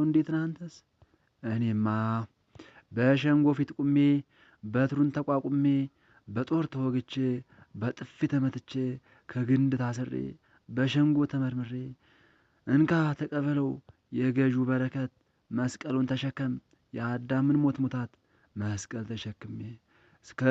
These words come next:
ጎለጎታ በጨካኞች መሃል አንድ እናት ተገኝታ፣ «እንካ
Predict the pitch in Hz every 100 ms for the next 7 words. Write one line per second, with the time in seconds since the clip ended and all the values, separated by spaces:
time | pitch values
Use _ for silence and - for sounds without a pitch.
0 | 135 139 135 135 135 127 131 131 127 120
1 | - _ _ - 131 - - _ - 202
2 | 185 151 151 139 135 131 _ _ _ -
3 | 135 151 160 156 139 143 139 131 135 127
4 | 131 143 143 139 _ _ - 175 202 226